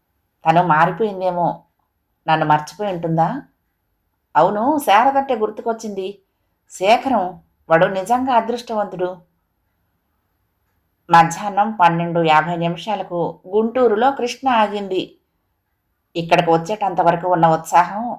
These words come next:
రైలు ప్లాట్‌ఫామ్ మీద ఆగిన తర్వాత లేదు. దాని స్థానే ఏదో భయం. శారద రాకుండా ఉంటే బాగుండును. అబ్బా, శారదను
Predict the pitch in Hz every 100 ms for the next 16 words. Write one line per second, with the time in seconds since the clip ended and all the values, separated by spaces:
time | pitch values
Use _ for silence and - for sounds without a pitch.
0 | - 165 202 233 214 202 226 247 254 208
1 | 185 165 165 170 160 156 170 180 175 165
2 | 165 - _ _ _ _ 156 151 156 151
3 | - 160 180 190 170 165 196 165 170 175
4 | 185 - _ _ _ _ _ _ _ _
5 | - 156 170 175 156 151 170 180 180 165
6 | 160 165 156 160 160 165 165 - _ _
7 | _ _ _ _ 139 135 143 156 - _
8 | _ _ _ _ _ - 156 175 190 190